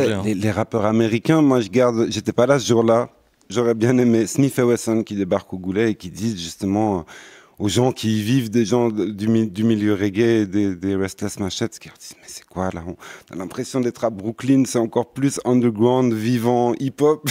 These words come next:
Speaker 2: <laughs> que chez nous. » Parce que, voilà, vu qu'on a parlé du Goulet, il y avait plusieurs Goulets, donc plusieurs salles, plusieurs prog, plusieurs styles musicaux.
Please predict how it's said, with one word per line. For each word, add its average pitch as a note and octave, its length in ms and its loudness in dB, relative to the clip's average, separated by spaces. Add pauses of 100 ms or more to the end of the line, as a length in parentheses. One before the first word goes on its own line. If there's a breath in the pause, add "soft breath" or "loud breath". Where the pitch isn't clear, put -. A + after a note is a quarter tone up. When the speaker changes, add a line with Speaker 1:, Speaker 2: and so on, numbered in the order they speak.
(160)
Speaker 2:
<laughs> F3+ 180 -2
que C3+ 140 -2
chez A#2+ 220 -2
nous. » B2+ 180 -2 (460 loud breath)
Parce G2 160 -4
que, B2+ 260 0 (480)
voilà, G#2 220 2
vu F#2 160 -4
qu'on A#2+ 200 2
a G#2 80 2
parlé G#2 280 0
du G2 160 -4
Goulet, A2+ 240 2
il B2+ 60 2
y - 20 4
avait A2 120 2
plusieurs A2+ 420 -2
Goulets, G#2+ 360 0
donc A#2 240 0
plusieurs A2+ 340 -2
salles, A#2 380 0
plusieurs G#2 320 -8
prog, A2 400 -2 (500 loud breath)
plusieurs G#2 540 -2
styles A#2+ 400 -4
musicaux. A#2 480 -4